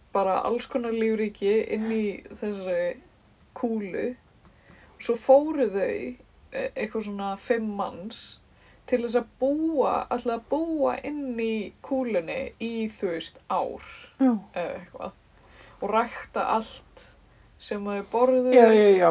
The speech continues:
Speaker 2: vera sjálfbær.
Speaker 1: Vera sjálfbær, en þau þurftu líka,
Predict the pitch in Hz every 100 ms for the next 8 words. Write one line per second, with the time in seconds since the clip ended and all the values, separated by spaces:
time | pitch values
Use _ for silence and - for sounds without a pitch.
0 | 185 208 208 202 - 202 180 - 180 180
1 | 220 - - 226 226 233 233 240 240 233
2 | - 247 226 - - 254 254 277 254 262
3 | 302 - 240